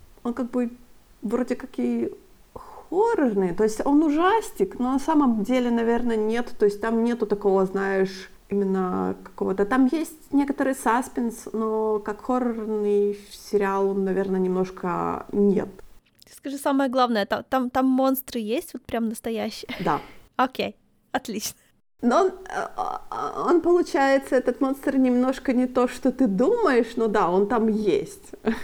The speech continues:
Speaker 2: Ну, ты же знаешь меня, я вижу монстра и говорю: "Боже, какой хороший мальчик, посмотрите на него".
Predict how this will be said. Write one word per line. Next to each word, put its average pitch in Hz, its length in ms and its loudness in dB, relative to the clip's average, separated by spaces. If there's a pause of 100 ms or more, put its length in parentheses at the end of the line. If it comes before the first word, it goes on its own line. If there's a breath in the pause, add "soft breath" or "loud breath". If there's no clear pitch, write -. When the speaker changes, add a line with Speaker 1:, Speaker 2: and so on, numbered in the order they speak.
(600 loud breath)
Speaker 2:
Ну, 302 80 -10
ты 311 100 -6
же 294 140 -4
знаешь 294 380 2
меня, 262 260 2
я 240 160 4
вижу 269 260 2
монстра 262 460 0
и - 20 -2
говорю: 254 520 -4
"Боже, 339 260 -2
какой 320 300 -6
хороший 349 480 -2
мальчик, 370 640 0
посмотрите 330 640 -6
на - 140 -8
него". - 180 -10